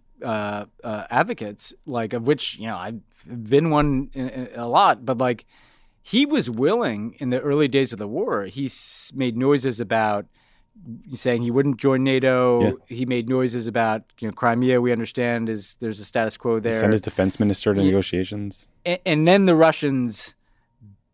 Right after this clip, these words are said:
Speaker 1: basically destroyed Mariupol and, you know, committed all manner of war crimes around Kyiv. And you can understand why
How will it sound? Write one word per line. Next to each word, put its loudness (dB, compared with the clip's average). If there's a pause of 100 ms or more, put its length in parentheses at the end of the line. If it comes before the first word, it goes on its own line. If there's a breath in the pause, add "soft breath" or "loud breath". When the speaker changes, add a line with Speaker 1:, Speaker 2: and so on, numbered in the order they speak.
(220)
Speaker 1:
basically 4
destroyed 6
Mariupol 0 (120)
and, -4 (100)
you -8
know, -6
committed -2
all 0
manner -4
of -10
war 2
crimes -2
around -8
Kyiv. 0 (640 soft breath)
And 2
you 2
can 2
understand 0
why 4